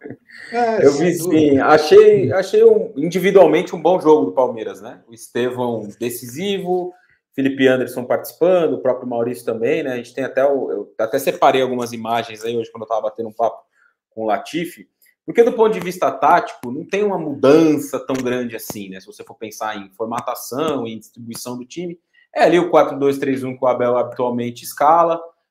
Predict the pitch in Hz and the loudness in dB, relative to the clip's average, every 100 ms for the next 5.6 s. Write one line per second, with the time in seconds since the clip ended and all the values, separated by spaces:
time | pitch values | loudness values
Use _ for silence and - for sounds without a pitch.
0 | _ 123 117 113 117 131 107 113 117 113 | _ -8 -6 -6 -4 -2 -2 -2 -4 -4
1 | 110 110 107 113 - - 110 104 110 107 | -4 -4 -4 -4 -8 -8 -8 -6 -6 -6
2 | 107 107 107 - 107 98 95 104 156 143 | -4 -4 -6 -6 -6 -6 -6 2 4 4
3 | 120 113 139 160 156 139 185 196 185 202 | 0 -4 0 2 0 -2 -4 -4 -4 -2
4 | 202 180 156 135 - 139 156 156 143 139 | -2 -4 -8 -6 -2 0 2 0 -4 -2
5 | 139 135 123 135 139 | -4 -6 -10 -10 -12